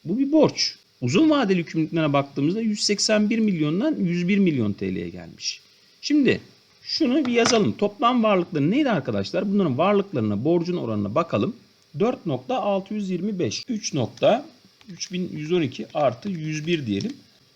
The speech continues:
Üç bin iki yüz on üç. Varlıklarını oranladığımızda bölü dört bin altı yüz yirmi beş dediğimizde yüzde altmış dokuz bir borçluluk rasyosu çıkıyor Hektaş'ta.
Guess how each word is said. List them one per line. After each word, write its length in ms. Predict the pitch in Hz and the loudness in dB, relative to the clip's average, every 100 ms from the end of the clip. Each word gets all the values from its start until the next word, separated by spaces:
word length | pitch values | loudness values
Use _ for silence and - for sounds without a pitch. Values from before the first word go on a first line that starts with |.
| _ | _
Üç 200 | 185 - | -8 -4
bin 60 | 185 | -4
iki 200 | 180 185 | -2 -4
yüz 120 | 160 | -2
on 160 | - 160 | 2 2
üç. 260 | - - - _ _ _ _ _ _ _ _ _ _ _ _ | 2 -2 -6 _ _ _ _ _ _ _ _ _ _ _ _
Varlıklarını 640 | 107 120 147 156 165 180 208 | 4 6 6 4 2 2 4
oranladığımızda 960 | 156 123 110 98 98 98 95 127 247 - _ _ _ - | 4 4 4 2 0 0 -2 -4 -4 -8 _ _ _ -8
bölü 260 | 143 160 131 | -4 -2 2
dört 260 | 165 - | 0 2
bin 60 | 143 | -2
altı 280 | 147 139 147 | 0 -2 -6
yüz 120 | 135 | -6
yirmi 200 | 139 160 | -4 -2
beş 200 | 185 - | -2 -4
dediğimizde 520 | 101 95 98 139 240 - _ _ _ _ | -6 -6 -6 -8 -8 -12 _ _ _ _
yüzde 280 | 127 151 175 | -10 -8 -4
altmış 460 | 185 - - 143 - | -4 -4 -4 -4 -2
dokuz 360 | 139 226 196 | -4 -2 -4
bir 180 | 190 190 | -4 0
borçluluk 520 | 151 156 - 196 - | 2 2 -2 -6 -2
rasyosu 460 | 139 139 - 147 - | 0 0 0 -4 0
çıkıyor 280 | - 101 98 | -2 -2 -4
Hektaş'ta. 540 | 131 - 95 - 85 | -4 -4 -8 -8 -14